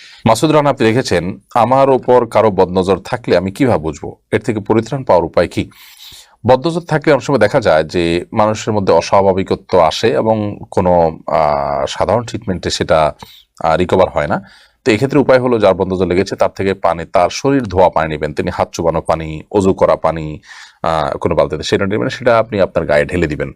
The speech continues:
শেফার নিয়তে, ইনশাআল্লাহ বদনজরের বিষয়টি কেটে যাবে। আহ,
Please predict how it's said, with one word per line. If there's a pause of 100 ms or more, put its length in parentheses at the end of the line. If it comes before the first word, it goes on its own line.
(300)
শেফার
নিয়তে,
ইনশাআল্লাহ
বদনজরের (280)
বিষয়টি
কেটে
যাবে। (1300)
আহ,